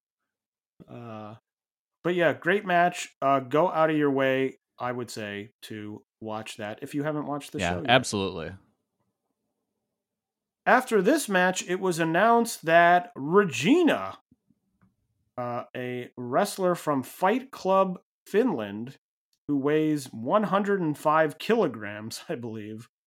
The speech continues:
Speaker 1: was the information that we were given in the V T R, uh, will be coming to Tokyo Joshi. We will talk about Regina shortly because she is,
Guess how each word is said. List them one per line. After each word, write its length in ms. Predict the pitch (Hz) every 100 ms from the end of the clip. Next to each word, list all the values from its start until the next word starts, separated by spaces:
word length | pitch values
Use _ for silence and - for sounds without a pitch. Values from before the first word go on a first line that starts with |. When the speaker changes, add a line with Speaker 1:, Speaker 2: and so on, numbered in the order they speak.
| _ _ _
Speaker 1:
was 200 | 123 117
the 120 | 123
information 640 | 131 117 131 123 120 - 113
that 140 | 110
we 100 | 117
were 100 | 113
given 360 | 107 110 110 104
in 120 | 101
the 80 | 98
V 160 | 107
T 200 | 104 113
R, 320 | 143 135 139 - _ _ _ -
uh, 280 | 127 123 123 -
will 460 | 123 147 214 214
be 200 | 165 180
coming 400 | 165 170 175 170 165
to 120 | 143
Tokyo 420 | - 156 156 147
Joshi. 460 | 127 160 165 - 151
We 180 | 135 135
will 140 | 127
talk 300 | - 160 160
about 260 | 135 131 123
Regina 420 | 120 120 131 123
shortly 380 | - 175 170 151
because 300 | 135 127 117
she 300 | 147 135 123
is, 300 | 120 -